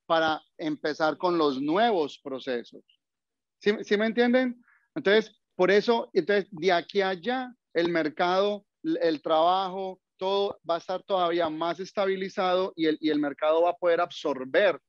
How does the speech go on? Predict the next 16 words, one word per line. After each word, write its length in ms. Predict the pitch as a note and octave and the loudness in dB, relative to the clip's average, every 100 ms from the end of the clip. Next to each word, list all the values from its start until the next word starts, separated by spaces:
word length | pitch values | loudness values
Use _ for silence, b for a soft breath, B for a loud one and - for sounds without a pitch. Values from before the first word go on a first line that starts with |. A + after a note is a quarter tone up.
| _ - | _ 0
esas 360 | F3 E3+ F#3 | 2 4 0
propiedades 760 | - D#3 - D3 C#3+ D#3 F#3 - | 0 -2 0 2 2 2 0 -2
sin 220 | D#3 C#3 | -6 -6
que 140 | - | -4
haya 480 | C#3 C#3+ C#3+ E3+ F3+ - _ - | -2 0 -2 -4 -6 -12 _ -8
una, 500 | D3+ D#3 D3 B2+ A#2+ - | -4 -2 -2 -4 -10 -8
una, 560 | C#3+ D3 D3 C#3 B2+ | -2 0 2 0 -4
un, 540 | B2 C#3 A2 A#2+ A#2+ - - - | -10 -12 -12 -10 -10 -12 -18 -8
un 140 | - D3+ | 0 4
tsunami 480 | C#3+ F3+ F3 E3+ D3+ | 6 6 6 4 4
de 100 | C#3 | 2
propiedades. 600 | C3+ A2+ C#3 F3+ C#3 A2+ _ _ - | 0 -2 2 2 2 -2 _ _ -2
Ahora, 260 | F3 E3+ C3+ | 0 0 -2
yo 140 | C3+ | -4
estoy 320 | F3+ - G#3+ G#3 | -4 -2 0 2
hablando 680 | G3+ G3+ G#3+ A#3 A#3 A#3+ | 2 0 -2 -4 -8 -10